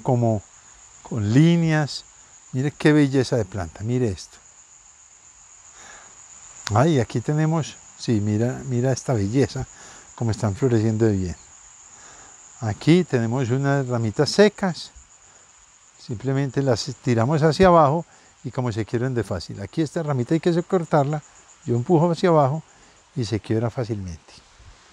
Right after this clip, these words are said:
Vámonos, vamos a seguir viendo. Vamos a ver.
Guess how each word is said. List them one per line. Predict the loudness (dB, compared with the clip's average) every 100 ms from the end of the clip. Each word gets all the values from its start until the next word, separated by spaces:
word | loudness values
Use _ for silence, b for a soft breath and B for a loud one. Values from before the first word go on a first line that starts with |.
| B B B B B -20 _ -20 -18 -16 -16 -16 -18 -20 -20 -20 -20 -20 -20 -20 -20 -20 -20 -20 -20 -20 -20 -20 B B B B B B B -20 -18 -10 -6 -6 -6 -6 -6 -4
Vámonos, | 2 4 4 4 2 0 -4
vamos | -2 0 0
a |
seguir | 0 0 4
viendo. | 6 6 4 -2 B B B B B -4
Vamos | 0 2 0 2
a | 2
ver. | 4 4 2